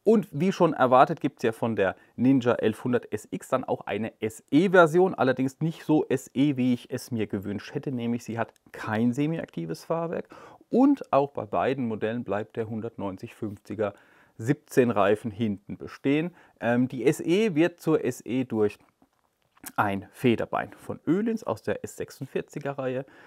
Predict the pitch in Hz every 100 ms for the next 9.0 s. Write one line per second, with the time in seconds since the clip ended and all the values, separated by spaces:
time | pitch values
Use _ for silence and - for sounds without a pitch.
0 | - - - 110 113 - 101 - - -
1 | - - - - - 156 160 139 135 127
2 | 120 120 - - _ 104 82 - 147 -
3 | 131 123 117 113 107 - - 107 95 92
4 | 101 120 - 92 95 - - 139 147 -
5 | 131 - 117 110 - _ _ _ _ _
6 | 113 117 120 - 123 120 120 - 233 240
7 | - _ 135 139 143 - 110 92 92 113
8 | 117 120 127 - - _ 110 113 110 -